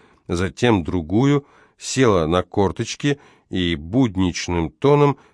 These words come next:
промолвила что-то на португальском, глядя сначала на Диаса, а потом на волны,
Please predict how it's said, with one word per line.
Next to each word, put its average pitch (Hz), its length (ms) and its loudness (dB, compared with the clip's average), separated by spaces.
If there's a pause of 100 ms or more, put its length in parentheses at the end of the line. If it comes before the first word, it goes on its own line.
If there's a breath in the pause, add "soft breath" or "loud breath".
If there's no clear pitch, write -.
(100)
промолвила 123 680 2
что-то 123 360 -2
на 117 140 2
португальском, 107 920 -2
глядя 78 300 -4
сначала 80 600 -4
на 78 360 -2
Диаса, 87 800 -2 (380 loud breath)
а 80 280 2
потом 87 720 0
на 85 220 2
волны, 90 640 2